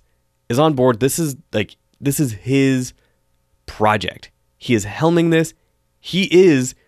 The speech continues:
the patron saint of C G I characters after doing everything that he did with the Planet of the Apes franchise, Gollum,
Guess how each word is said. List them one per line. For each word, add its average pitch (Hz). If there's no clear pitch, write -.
the 131
patron 143
saint -
of 113
C 135
G 123
I 123
characters 110
after 113
doing 107
everything 120
that 101
he 104
did 101
with 98
the 98
Planet 101
of 82
the 87
Apes 156
franchise, 139
Gollum, 135